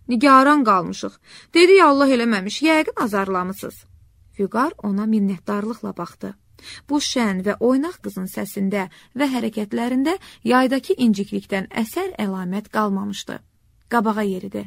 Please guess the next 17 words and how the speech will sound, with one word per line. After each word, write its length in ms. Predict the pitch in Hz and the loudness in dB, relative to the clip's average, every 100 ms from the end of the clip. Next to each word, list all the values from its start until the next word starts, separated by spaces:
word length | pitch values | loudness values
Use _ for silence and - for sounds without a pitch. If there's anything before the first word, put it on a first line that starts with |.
| - - - - | -14 -18 -16 0
Əvvəlcə 440 | 220 208 320 403 - | 2 4 2 0 -4
Xədicə 380 | 226 202 196 | -4 -4 -6
xala 320 | 190 - 202 190 | -8 -6 -4 -2
ilə 120 | 190 | -4
əl 160 | - 190 | -4 -8
tutuşdu. 540 | - - 180 - 196 185 _ _ | -8 -16 -16 -8 -8 -10 _ _
Sonra 420 | - 202 202 226 | -6 -4 -2 -4
da 80 | 208 | -4
Narınla 460 | 196 190 214 311 339 | -4 -4 -4 -4 -6
görüşüb 520 | 254 240 214 - 208 _ - _ | -4 -4 -4 -6 -6 _ -20 _
sakit-sakit 1080 | - 233 220 277 349 - 208 190 214 214 220 | -6 -4 -4 -6 -10 -8 -8 -8 -10 -12 -10
dedi. 300 | 202 190 190 _ - - _ - - | -8 -10 -14 _ -20 -20 _ -18 0
"Yox, 400 | 233 254 262 196 _ _ _ - | 2 4 2 0 _ _ _ 0
azarlamamışam. 880 | 240 233 226 233 220 180 - - - _ _ _ _ - | 0 2 2 2 2 0 -6 -10 -10 _ _ _ _ -12
İşimizi 420 | - 214 196 226 | -2 0 0 -2
qurtarmışam." 640 | - 208 196 220 - - 196 _ _ _ _ _ - | -4 -8 -8 -10 -12 -12 -14 _ _ _ _ _ -14
"Tamam?" 640 | - 220 208 196 202 262 | 0 2 2 2 2 0